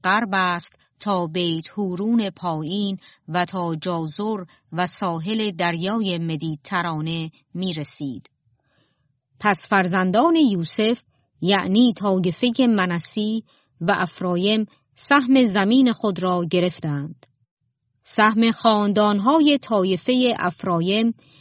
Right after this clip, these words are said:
که سرحد شرقی آن از عطاروت ادار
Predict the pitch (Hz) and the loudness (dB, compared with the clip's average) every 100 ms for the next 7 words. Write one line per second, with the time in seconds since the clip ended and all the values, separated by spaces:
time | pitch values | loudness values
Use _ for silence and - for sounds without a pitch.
0 | _ - 226 - 226 202 185 294 - 277 | _ -6 -4 2 2 2 0 -2 0 2
1 | 262 247 - 190 175 247 269 - 185 185 | 2 2 -2 -2 0 0 2 0 -2 -4
2 | 170 _ _ _ 202 208 160 - 202 220 | -6 _ _ _ 0 0 0 -2 -2 0
3 | 202 190 233 330 - 269 254 - - 175 | 0 2 2 0 2 2 2 -2 -8 -2
4 | 175 208 226 226 | 2 4 6 4